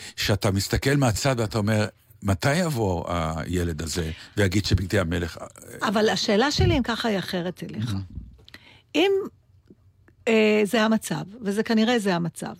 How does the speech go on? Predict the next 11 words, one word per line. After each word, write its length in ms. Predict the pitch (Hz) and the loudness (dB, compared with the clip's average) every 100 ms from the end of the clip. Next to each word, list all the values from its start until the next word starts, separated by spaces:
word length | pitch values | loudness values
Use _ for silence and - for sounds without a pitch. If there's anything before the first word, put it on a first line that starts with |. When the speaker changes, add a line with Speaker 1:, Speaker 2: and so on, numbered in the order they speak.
| _ | _
Speaker 2:
בסדר? 460 | 233 - 269 285 302 311 _ _ _ _ _ _ _ | -14 -4 0 0 0 -4 _ _ _ _ _ _ _
שאין, 480 | - - 285 302 294 - 214 | -4 2 4 4 2 0 2
לנו 380 | 214 285 294 | 2 2 0
בטח 340 | 214 247 247 220 | 0 0 -2 0
אין 100 | 214 | 0
שליטה 400 | - 190 - 175 | 0 -4 -2 0
על 100 | 175 | 0
הדברים, 380 | 156 170 190 190 | -2 -2 0 0
וזה 180 | 196 226 | 2 2
לא 100 | 247 | 2
באמת 240 | 269 254 | 2 0